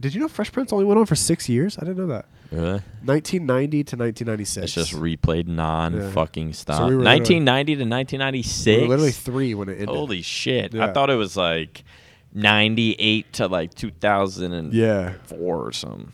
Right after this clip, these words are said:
Speaker 1: Yeah, I knew, I knew we were super. Yeah, look at the playtimes tomorrow, M T V two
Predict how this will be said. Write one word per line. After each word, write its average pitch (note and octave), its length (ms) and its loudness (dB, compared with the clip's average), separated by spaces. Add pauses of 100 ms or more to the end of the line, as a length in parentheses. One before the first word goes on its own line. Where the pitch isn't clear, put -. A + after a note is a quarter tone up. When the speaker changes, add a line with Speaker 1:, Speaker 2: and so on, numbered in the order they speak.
Speaker 1:
Yeah, F#2+ 200 -6
I A2 80 -2
knew, C#3 280 -2
I B2+ 100 -2
knew B2 200 -4
we A2 100 -4
were F#2 100 -8
super. G2+ 580 -10 (1040)
Yeah, E3+ 140 4
look E3 220 2
at C3+ 180 0
the C#3 80 -2
playtimes C3+ 640 0
tomorrow, B2+ 380 0
M B2 120 -4
T A#2+ 120 -6
V B2 160 -2
two A#2+ 480 -4